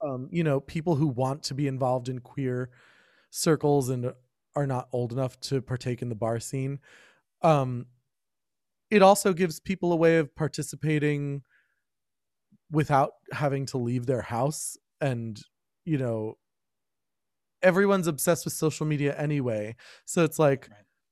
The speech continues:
Speaker 1: whether, whether we were using it or not, people would still be using it. So you might as well be there,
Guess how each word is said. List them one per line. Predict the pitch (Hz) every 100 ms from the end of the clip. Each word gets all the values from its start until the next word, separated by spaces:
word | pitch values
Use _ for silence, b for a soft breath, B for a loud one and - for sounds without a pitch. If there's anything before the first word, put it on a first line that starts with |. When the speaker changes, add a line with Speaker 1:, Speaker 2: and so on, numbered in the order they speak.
| -
Speaker 1:
whether, | 156 190 185 165 202
whether | 151 175 185
we | 175 175
were | 160
using | 151 156 151 156
it | 147
or | 139
not, | 139 131 -
people | - 135 131
would | 131
still | - 143
be | 120
using | 123 123 120 120
it. | 107 -
So | 143
you | 127
might | 113
as | 110 104
well | 107
be | 104 101
there, | 101 120